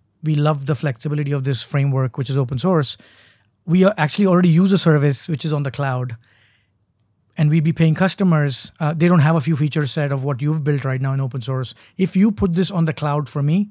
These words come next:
we'd be paying customers." And we were like, "Why do you want us to put this on the cloud? Like, why do you not want to h-, do this yourself?" And that's when we realized, and, and this is where A W S, now obviously A W S is a thing co-,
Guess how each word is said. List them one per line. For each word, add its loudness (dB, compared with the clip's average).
we'd -4
be -2
paying -2
customers." -8
And 2
we 4
were 2
like, 2
"Why -4
do -4
you -4
want -2
us -6
to -8
put -4
this -4
on 0
the -2
cloud? 0
Like, -2
why 2
do 2
you 4
not 4
want -2
to -2
h-, -4
do 2
this 2
yourself?" 0
And 2
that's 0
when 2
we 4
realized, 2
and, 2
and 0
this -4
is -2
where 2
A 2
W 2
S, -4
now -2
obviously -4
A -2
W -2
S -2
is -4
a -10
thing -2
co-, -14